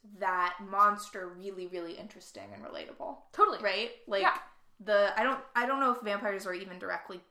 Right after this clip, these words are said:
Speaker 1: called out here,
Speaker 2: They're
Speaker 1: but
Speaker 2: not. It's
Speaker 1: the
Speaker 2: just in the title.
Speaker 1: aesthetic
Speaker 2: Yeah.
Speaker 1: is there, and it's
Speaker 2: The
Speaker 1: made
Speaker 2: aesthetic is
Speaker 1: appealing.
Speaker 2: there.
Speaker 1: The aesthetic
Speaker 2: That's
Speaker 1: is
Speaker 2: the
Speaker 1: there.
Speaker 2: thing also, is I think, like,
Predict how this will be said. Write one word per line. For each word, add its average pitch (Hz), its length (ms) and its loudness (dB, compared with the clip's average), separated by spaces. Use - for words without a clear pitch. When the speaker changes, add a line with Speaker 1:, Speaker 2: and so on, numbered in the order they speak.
Speaker 1:
called 180 360 -6
out - 340 -4
here, 320 260 -6
Speaker 2:
They're 240 160 -12
Speaker 1:
but 466 160 4
Speaker 2:
not. - 180 10
It's - 80 0
Speaker 1:
the 622 60 0
Speaker 2:
just 622 80 0
in 302 80 -4
the - 60 -6
title. 165 120 2
Speaker 1:
aesthetic 208 280 0
Speaker 2:
Yeah. 247 220 2
Speaker 1:
is 202 220 -6
there, 330 460 -2
and 202 400 -4
it's - 160 -6
Speaker 2:
The 311 120 4
Speaker 1:
made 415 200 0
Speaker 2:
aesthetic 392 360 2
is 311 100 -2
Speaker 1:
appealing. - 60 -6
Speaker 2:
there. 214 360 2
Speaker 1:
The 214 80 -8
aesthetic 311 280 4
Speaker 2:
That's 453 140 8
Speaker 1:
is - 40 -2
Speaker 2:
the 466 80 2
Speaker 1:
there. - 80 -2
Speaker 2:
thing 262 260 2
also, 214 400 0
is 214 140 -4
I 240 100 -2
think, 320 300 -6
like, 277 200 0